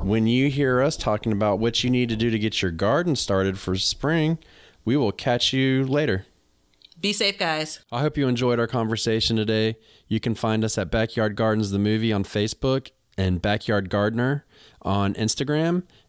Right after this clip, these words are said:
Speaker 1: And YouTube is Backyard Gardener, where I'm doing videos showing cooking and building gardens and gardening tips, all kinds of good stuff.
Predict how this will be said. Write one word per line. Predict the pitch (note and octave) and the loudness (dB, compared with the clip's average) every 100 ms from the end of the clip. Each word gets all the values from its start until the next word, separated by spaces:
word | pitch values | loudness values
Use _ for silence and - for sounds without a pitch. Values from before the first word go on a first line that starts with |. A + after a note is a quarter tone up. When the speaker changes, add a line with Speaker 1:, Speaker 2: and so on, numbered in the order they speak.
| - | -4
Speaker 1:
And | G2+ G#2 G2 | 0 0 0
YouTube | G2+ B2+ - A#2+ G#2 | 0 0 0 0 0
is | G2 | -2
Backyard | F2+ G2+ G#2+ A2 G2 F#2+ | 0 -2 0 0 -2 0
Gardener, | G2+ G#2+ B2 C3 A#2 | 0 0 0 0 0
where | F#2+ G2 | 0 2
I'm | F#2+ | 2
doing | G2 G2+ G2 | 0 0 0
videos | G2+ G#2+ G#2+ G#2 G#2 G#2 - | 0 2 2 2 0 -2 -4
showing | - G#2+ G2 F#2+ F#2 | -2 0 0 0 0
cooking | - A#2 - G#2+ G#2 G#2 G#2 | -2 -2 0 0 2 2 2
and | F2 E2 F2+ | 0 -2 -2
building | G#2+ G#2+ G#2 | 0 2 0
gardens | G#2 G#2 G#2 G2+ G#2 G2+ F#2+ | 2 2 2 2 0 0 0
and | F#2+ F2 | 0 0
gardening | G#2+ G#2 G#2 G2 | 0 0 0 -2
tips, | - G#2+ G2+ - | 0 -2 -2 -2
all | G#2+ | -2
kinds | A2 G#2 | -2 -2
of | F#2 | -2
good | G2 F#2 | -2 -2
stuff. | - G2+ A2+ | -2 0 -2